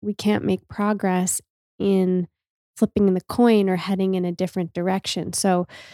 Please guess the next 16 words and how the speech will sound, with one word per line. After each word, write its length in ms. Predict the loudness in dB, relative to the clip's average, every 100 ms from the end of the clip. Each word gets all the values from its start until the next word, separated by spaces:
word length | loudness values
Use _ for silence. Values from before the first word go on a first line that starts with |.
| -12 -4
there's 180 | -2
the 60 | 2
moment 300 | 4 4 2
of, 120 | 0
"Not 260 | -2 -2 0
this, 240 | 2 2
this 160 | -2 -4
is 120 | -6
too 180 | -2 0
much, 320 | 2 0 -2 -2
overwhelm. 480 | 0 0 0 0 -2
Okay, 340 | -6 -2 -2
too 180 | -2 -4
many 180 | -2 -2
burners 440 | -2 -2 -2 -2
on." 340 | -2 -2 -2